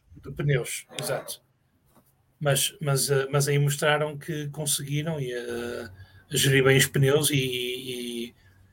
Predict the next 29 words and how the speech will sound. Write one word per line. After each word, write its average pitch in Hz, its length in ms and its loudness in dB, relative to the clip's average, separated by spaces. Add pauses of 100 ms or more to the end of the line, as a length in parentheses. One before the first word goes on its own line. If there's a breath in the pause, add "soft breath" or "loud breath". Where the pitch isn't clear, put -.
(140)
e 147 120 4
aumentar 143 360 10
o 139 60 10
ritmo 151 460 4
e, 151 320 0
e 147 40 4
ainda 147 160 2
e 147 120 0
conseguir 147 320 2
ter 139 120 -6
pneus 147 320 4
até 147 140 -2
ao 165 80 2
fim, 139 220 0
portanto, 127 480 -8
aí 123 320 -6
foi, 131 380 -6 (420)
a-, - 200 -2
até 143 180 6
aquele 143 280 6
detalhe 135 440 10
dele 135 300 -4
de 127 140 -12
fazer 131 240 -4
a 131 180 -6
melhor 135 220 -4
volta 139 300 0
na 131 100 -4
última, 143 400 -2